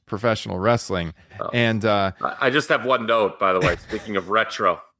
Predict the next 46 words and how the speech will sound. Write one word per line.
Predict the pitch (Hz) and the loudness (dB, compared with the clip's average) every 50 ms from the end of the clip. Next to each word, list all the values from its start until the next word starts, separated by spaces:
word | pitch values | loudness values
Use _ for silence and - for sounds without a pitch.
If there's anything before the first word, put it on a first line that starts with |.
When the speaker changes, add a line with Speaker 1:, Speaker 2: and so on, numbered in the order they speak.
| _ - | _ -8
Speaker 2:
before | 98 98 95 117 117 110 | -8 -4 0 2 2 2
we | 104 104 | 2 4
Speaker 1:
Yes. | 101 | 2
Speaker 2:
get | 107 98 - | 2 0 0
started | - - 120 113 113 104 104 107 | 0 0 2 2 2 2 2 2
on | 104 98 | 2 2
the | 98 101 | 0 -2
news, | 95 104 113 110 107 101 90 - | 0 2 2 4 4 2 0 -2
for | - 117 | 0 2
all | 110 107 104 | 2 2 2
you | 101 101 | 2 0
patrons | 98 - - 113 113 107 - - 110 98 87 | -4 0 0 0 0 0 2 0 0 0 2
out | 104 101 98 - | 0 0 0 2
there | - 107 101 98 | 2 2 4 4
who | 101 98 92 | 2 2 2
may | 104 107 107 | 2 4 4
have | 101 92 | 2 2
not | 98 107 110 104 - - | 2 0 0 0 -2 -2
voted | - 113 120 120 117 104 95 | 2 2 4 4 2 0 2
yet | 101 98 98 95 - _ | 2 2 2 2 0 _
in | 110 101 | 0 2
our | 101 95 98 | 2 2 4
next | 104 107 - - - - | 2 0 0 -2 -14 -6
poll, | _ 120 110 101 95 - - - - - - _ | _ 2 2 4 2 0 -2 -10 -20 -20 -20 _
you | - 254 | -2 0
know, | 233 | 2
I, | 202 196 185 165 151 147 139 127 120 - _ | 2 2 2 2 2 0 0 -2 -4 -4 _
far | 220 185 143 120 117 - | 2 4 4 2 2 2
be | 131 123 110 | 2 2 2
it | 104 - - | 2 0 -2
for | 98 90 | -12 -4
me | 87 107 107 107 98 | 0 2 4 4 2
to | 95 | 2
put | 92 - - 117 - - | 0 -2 -4 -4 -2 0
my | 95 98 104 110 | 0 2 2 0
thumb | 101 - - 107 95 90 | -2 0 0 0 0 2
on | 90 90 90 | 0 -4 -4
the | 87 | -6
scale, | 82 - - - 110 98 90 90 87 87 - | -8 -8 -6 0 2 2 2 2 0 -2 -2
but | - 95 95 - | -4 -6 -2 2
let | 131 127 110 | 0 2 2
me | 98 | 0
just | 90 - - - - | -6 -6 -12 -8 -8
be | 101 | -4
very | 82 104 104 98 87 80 - | 0 2 2 2 2 -2 -8
blunt | - 98 107 104 98 95 | -4 2 2 2 2 0